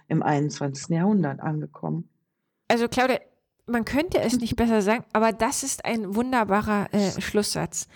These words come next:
Speaker 2: Ich denke, dass wir noch weitere Folgen aufnehmen. Pflegedienstleiter, Leitungskräfte da draußen, ich hoffe, ihr habt das gehört. Ich finde, es war wirklich echt umsetzbarer Content. Hier waren coole Tipps dabei, hier waren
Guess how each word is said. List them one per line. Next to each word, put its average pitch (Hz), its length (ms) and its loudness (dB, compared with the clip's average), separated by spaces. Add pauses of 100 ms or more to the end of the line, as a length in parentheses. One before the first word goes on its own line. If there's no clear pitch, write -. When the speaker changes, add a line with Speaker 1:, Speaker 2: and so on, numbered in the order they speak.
(200)
Speaker 2:
Ich 233 160 0
denke, 294 220 2
dass 285 220 2
wir 254 260 2
noch 233 220 2
weitere 220 340 2
Folgen 233 360 0
aufnehmen. 185 500 0 (800)
Pflegedienstleiter, 208 720 4
Leitungskräfte 240 720 0
da 220 100 4
draußen, 196 340 2
ich - 160 -4
hoffe, 269 160 -2
ihr 254 100 4
habt 240 160 -2
das 233 160 -4
gehört. 233 320 2
Ich - 140 -4
finde, 226 380 0
es - 200 -4
war 214 240 2 (100)
wirklich 226 480 0 (120)
echt - 360 -2
umsetzbarer 233 800 2
Content. 226 480 -2
Hier 214 140 0
waren 220 160 0
coole 285 400 0
Tipps - 460 0 (440)
dabei, 202 320 2
hier 247 220 2
waren 208 240 2